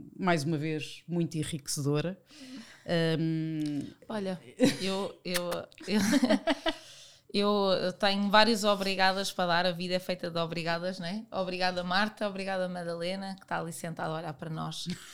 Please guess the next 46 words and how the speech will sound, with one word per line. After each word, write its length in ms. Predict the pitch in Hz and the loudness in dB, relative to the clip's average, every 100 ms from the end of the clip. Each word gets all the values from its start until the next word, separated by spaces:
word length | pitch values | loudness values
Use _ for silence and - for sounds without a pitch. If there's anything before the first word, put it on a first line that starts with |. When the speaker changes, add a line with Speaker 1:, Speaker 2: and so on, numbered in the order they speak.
| 247 | -4
Speaker 1:
<laughs> 320 | - 277 - - | 2 2 4 2
Speaker 2:
Mas 300 | 190 - - | 4 2 2
há 100 | 202 | 0
sempre 260 | - 202 208 | 2 0 2
alguém 300 | 196 190 185 | 2 2 -2
atrás 440 | 185 180 175 - | -2 -2 -2 -6
que 120 | - | -10
também 240 | 175 170 262 | -6 -2 2
faz 220 | 175 165 | 2 2
Speaker 1:
É, 20 | |
Speaker 2:
as, 120 | 180 - | 0 0
Speaker 1:
é, 140 | 160 | 4
Speaker 2:
faz 160 | 170 160 | 4 4
Speaker 1:
é 20 | 156 | 0
Speaker 2:
as 20 | |
Speaker 1:
verdade. 440 | 170 190 185 185 | 2 4 4 2
Speaker 2:
coisas 80 | 190 | -2
Speaker 1:
Lá 140 | 165 160 | 4 4
está. 200 | - 170 | 4 2
Speaker 2:
acontecerem. 1040 | 202 226 254 - 262 - 226 226 214 208 | 2 4 4 8 6 6 -2 -2 -8 -10
<laughs> 40 | - | 0
Eh, 840 | 190 185 185 185 185 175 180 - - | 4 6 4 2 0 -2 -4 -6 2
e 160 | 220 | 6
obrigada 420 | 226 208 196 180 170 | 6 4 2 4 2
a 40 | |
ti 380 | - 180 160 - _ | 0 -8 -8 -10 _
por, 200 | - 170 | -8 -4
eh, 420 | 165 160 165 160 160 - - - - - - _ _ _ _ _ _ _ _ _ _ - | -2 -2 -4 -6 -10 -16 -18 -16 -18 -20 -20 _ _ _ _ _ _ _ _ _ _ -4
por 120 | 220 262 | 4 6
me 120 | 254 | 6
teres 240 | 254 220 | 4 2
entregue 420 | 220 214 196 185 | 2 2 0 0
parte 240 | - 185 185 | 2 2 2
da 80 | 185 | -2
tua 180 | 196 | 0
vida 220 | 165 185 190 | 0 0 -2
e 80 | |
por 180 | 190 - | -4 -6
também 240 | - 196 190 | -2 0 0
saberes 340 | 196 180 190 | -2 -2 -2
que 80 | - | -2
eu 40 | |
te 120 | 185 185 | -4 -4
entrego 320 | 180 170 165 | 0 0 2
a 40 | |
minha. 380 | 160 151 156 | 0 -2 -4